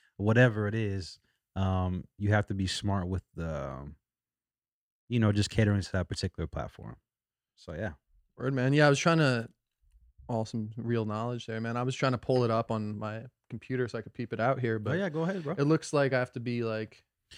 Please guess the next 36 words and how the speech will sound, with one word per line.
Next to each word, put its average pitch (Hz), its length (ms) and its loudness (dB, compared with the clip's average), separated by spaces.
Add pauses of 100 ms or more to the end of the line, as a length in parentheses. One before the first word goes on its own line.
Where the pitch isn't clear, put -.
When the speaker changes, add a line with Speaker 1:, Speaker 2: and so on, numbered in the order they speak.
(340)
Speaker 1:
No, 170 140 4
you 190 80 4
Speaker 2:
logged 151 100 0
in 151 80 0
Speaker 1:
don't. - 140 2
Speaker 2:
or 131 60 0
some 135 160 -2
Speaker 1:
I, - 20 0
Speaker 2:
shit. - 120 -8 (280)
Speaker 1:
I, 135 40 2
I - 40 2
think 240 240 -6
you 233 60 -8
can 160 240 -2
just, 123 320 -6
Speaker 2:
Is 117 60 2
Speaker 1:
uh, 104 320 2
Speaker 2:
it 165 80 -2
just 156 220 -6
Nourishing 147 380 -2
Noble's 151 320 2
your 165 100 0
name? 175 140 -2 (380)
Speaker 1:
Yeah. 95 240 2 (680)
Yeah, 95 320 0
you 104 160 -2
should 160 220 0
at 135 160 6
least 127 260 -4
be 113 140 -2
able 104 240 -4
to - 160 -12
just 95 300 -8
see 104 160 -6
the, 90 280 -4
um, 82 280 -6